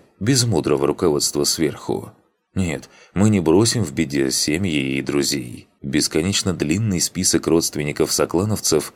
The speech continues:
я уже успел получить от Оркуса. Со временем постараемся вытащить, если не всех желающих, то многих. Люди — вот наш главный ресурс. Ну и по поводу выхода из-под корежащих меня законов реальности Друмира.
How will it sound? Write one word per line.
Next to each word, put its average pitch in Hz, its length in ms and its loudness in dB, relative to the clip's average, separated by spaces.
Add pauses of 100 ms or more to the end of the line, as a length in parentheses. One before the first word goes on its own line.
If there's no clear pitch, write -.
(160)
я 95 180 4
уже 104 160 0
успел 113 360 0
получить 78 420 -2
от 73 160 0
Оркуса. - 600 -2 (180)
Со 73 240 0
временем 110 480 2
постараемся 98 640 0
вытащить, - 720 -4 (260)
если 73 320 0
не 71 120 -4
всех 110 300 2
желающих, 67 720 -2 (240)
то 80 140 2
многих. 71 640 -4 (360)
Люди — 73 720 0 (140)
вот 80 440 2
наш 67 240 -6
главный 69 520 2
ресурс. - 640 -2 (260)
Ну 82 300 -2
и 127 60 -2
по 123 120 -2
поводу 117 400 2
выхода 98 560 0
из-под 85 380 0
корежащих 78 840 0
меня 73 360 -4
законов 80 640 0
реальности 71 600 -2
Друмира. 69 720 -4